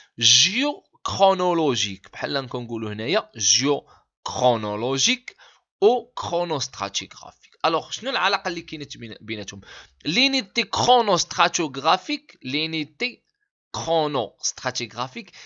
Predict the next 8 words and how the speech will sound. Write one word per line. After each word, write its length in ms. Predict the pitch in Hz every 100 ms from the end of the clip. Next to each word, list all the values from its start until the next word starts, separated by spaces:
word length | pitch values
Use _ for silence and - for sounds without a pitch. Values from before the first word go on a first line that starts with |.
| - -
est 260 | 233 196 -
une 240 | 247 226
division 680 | 202 285 233 214 185 269 285
comprenant 760 | - 240 202 - 220 233 285 269 _
un 460 | 214 233 233 233 247 320 339
ensemble 800 | 277 - 277 311 285 226 226 185
de 140 | 196
couches, 600 | 214 - 302 320 - -